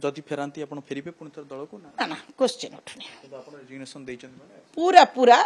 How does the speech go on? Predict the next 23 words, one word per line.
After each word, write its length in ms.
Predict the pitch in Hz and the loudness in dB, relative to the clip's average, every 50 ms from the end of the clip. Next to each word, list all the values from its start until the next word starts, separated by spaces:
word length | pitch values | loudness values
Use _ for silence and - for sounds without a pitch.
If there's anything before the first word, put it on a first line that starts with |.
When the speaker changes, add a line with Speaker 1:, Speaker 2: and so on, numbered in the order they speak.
| - - | 2 -2
Speaker 2:
ମାନେ, 160 | - - - - | -4 -4 -2 -2
ସୋ 360 | - - - 277 262 339 440 | -2 4 8 10 10 10 10
କଜ୍ 300 | 440 - 480 587 - - | 8 6 6 6 6 6
ନୋଟିସ୍ 400 | 311 269 - - - 440 453 453 415 | 4 4 6 6 6 6 6 6 2
ମତେ 160 | 403 - 359 | 4 4 6
ମଗାଗଲା। 500 | 330 302 269 247 262 247 277 311 392 415 | 6 6 6 6 6 8 8 10 10 10
ମୁଁ 160 | 381 359 359 | 8 6 4
ଜଣେ 200 | 285 339 349 370 | 8 10 10 10
ମହିଳା, 400 | 359 311 262 254 269 302 370 427 - - - - - - - - 202 | 10 8 6 8 10 10 10 10 8 2 -14 -20 -20 -20 -18 0 6
ଦଶହରାରେ 560 | 208 247 240 240 - 311 320 339 339 339 349 | 6 6 6 6 8 8 10 10 12 10 8
ଯେତେବେଳେ 420 | 311 320 311 - 320 311 330 349 349 | 6 4 4 6 8 10 12 12 12
ଉତ୍ସବ 380 | 330 294 - - - 294 311 330 339 | 12 10 6 6 10 12 12 12 12
ମୁଖର 360 | 330 294 294 - 320 320 330 | 12 10 8 10 12 12 12
ସାରା, 440 | 320 - 277 269 285 294 294 285 285 - - 320 311 - _ - | 12 10 10 12 12 12 12 10 8 0 -14 -18 -20 -14 _ 2
ଅ, 380 | 240 247 247 254 247 247 240 240 | 4 6 6 6 6 6 6 6
ଭାରତବର୍ଷ, 680 | 226 233 247 247 269 262 294 302 285 277 247 - - 392 403 403 403 - - - - - - _ - | 8 10 10 10 10 10 10 8 8 8 6 6 8 8 8 8 6 0 -16 -20 -20 -20 -20 _ -2
ମୁଁ 180 | - 240 269 320 | 2 4 6 6
ସେତିକିବେଳେ 480 | 320 - 285 277 - 277 302 311 330 339 | 8 6 6 4 4 6 10 10 12 12
ମତେ 200 | 349 339 392 392 | 10 8 4 2
ସୋ 300 | - - - 226 220 220 | 0 4 6 6 6 6
କଜ୍ 280 | 220 277 277 277 - | 6 4 2 2 2
ନୋଟିସ୍ 280 | 311 320 311 320 269 247 | 0 0 0 -2 -2 0
ଦେଇଛନ୍ତି। 460 | 349 359 - 427 427 415 381 254 | 0 0 0 0 -4 -2 -4 -6